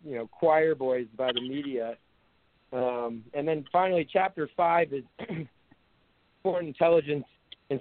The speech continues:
surveillance abuse. It's a, the fisa chapter, and it really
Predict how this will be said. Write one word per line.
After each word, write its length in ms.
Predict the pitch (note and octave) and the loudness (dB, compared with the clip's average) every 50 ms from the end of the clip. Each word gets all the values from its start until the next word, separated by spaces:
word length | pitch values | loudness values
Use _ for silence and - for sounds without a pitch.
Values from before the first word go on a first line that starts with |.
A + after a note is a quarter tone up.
| - | -2
surveillance 460 | - D3 C3 D3+ D#3 E3 D#3+ D#3 C#3+ - | -2 0 2 4 4 4 2 0 -4 -8
abuse. 440 | C#3+ A#2 A2 C#3+ D#3+ D#3 D3 B2+ A#2 _ A#2 | -10 -14 -12 -10 -8 -8 -8 -8 -10 _ -18
It's 260 | G#2+ _ - A2+ _ - | -20 _ -20 -20 _ -12
a, 120 | E3 - B2 | -10 -10 -10
the 120 | C3 B2 - - | -10 -14 -10 -6
fisa 320 | E3 D#3+ D#3+ D3 - C#3 - - | -6 -6 -6 -6 -10 -16 -14 -8
chapter, 460 | C#3+ C3+ B2 A2+ _ - A#2 A#2 A2 _ _ _ _ _ _ - | -6 -6 -6 -6 _ -10 -10 -10 -10 _ _ _ _ _ _ -12
and 80 | C3+ | -10
it 80 | C3+ B2+ | -6 -2
really 240 | D#3 D#3+ D#3 D3+ | 0 2 0 0